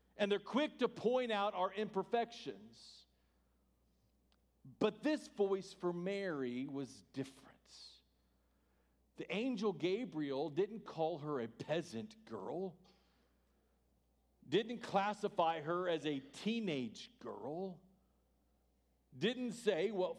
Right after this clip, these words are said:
fill in the blank, whatever's applicable to you." But the angel Gabriel approached Mary in that moment,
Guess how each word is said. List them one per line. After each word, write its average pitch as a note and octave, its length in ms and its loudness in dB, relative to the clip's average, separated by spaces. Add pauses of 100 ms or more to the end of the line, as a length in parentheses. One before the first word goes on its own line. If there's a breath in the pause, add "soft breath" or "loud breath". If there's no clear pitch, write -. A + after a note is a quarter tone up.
fill E3 200 2
in G#3 40 -2
the G#3+ 80 0
blank, D#3 300 0
whatever's D#3+ 400 2
applicable D#3 600 -2 (120)
to C#3+ 80 -4
you." C#3 540 -2 (880 soft breath)
But A3+ 140 2
the B3 120 -2
angel C#4+ 520 2
Gabriel A#3 760 2
approached C4+ 720 2
Mary B3 500 2
in B3+ 140 2
that B3 220 2
moment, A3+ 680 2